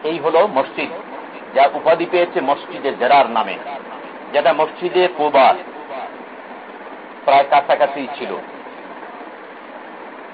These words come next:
এই কথাটাই আল্লাহ এখানে বলছেন, যারা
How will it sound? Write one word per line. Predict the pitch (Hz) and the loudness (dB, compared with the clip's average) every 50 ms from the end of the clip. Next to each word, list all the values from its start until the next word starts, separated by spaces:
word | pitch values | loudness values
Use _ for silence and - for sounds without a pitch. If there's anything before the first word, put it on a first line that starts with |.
| - - - | -16 -8 0
এই | 170 190 226 - | 0 0 2 4
কথাটাই | - 233 220 233 233 233 202 175 | 2 4 4 4 4 6 8 6
আল্লাহ | 151 156 160 156 | 6 8 6 4
এখানে | - 165 156 151 | 4 4 2 2
বলছেন, | 135 123 131 120 - - 139 143 160 175 170 - | 4 4 2 2 2 0 0 0 0 0 -4 2
যারা | 139 139 156 202 190 131 127 139 - | 4 6 8 10 8 8 8 6 4